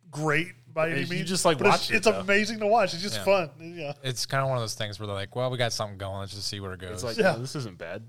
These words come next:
Speaker 3: Yeah. So why is that guy exploding? I don't know. Just go with it.
Speaker 1: And it's funny that, you know, uh,
Speaker 3: <sighs>
Speaker 1: Kurt Russell's <laughs> in three of these that we've mentioned.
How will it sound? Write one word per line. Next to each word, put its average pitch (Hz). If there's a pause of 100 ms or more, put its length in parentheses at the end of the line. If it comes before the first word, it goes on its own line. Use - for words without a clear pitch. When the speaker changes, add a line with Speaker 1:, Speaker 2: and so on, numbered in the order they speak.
(100)
Speaker 3:
Yeah. 95 (600)
So 90
why 104
is 113
that 110
guy 107
exploding? 110
I 156
don't 123
know. 95
Just 123
go 92
with 85
it. 90
Speaker 1:
And 170
it's 156
funny 165
that, 143 (260)
you 165
know, 127
uh, 131
Speaker 3:
<sighs> -
Speaker 1:
Kurt 185
Russell's -
<laughs> -
in 226 (260)
three 170
of 160
these 160
that 165
we've 135
mentioned. 160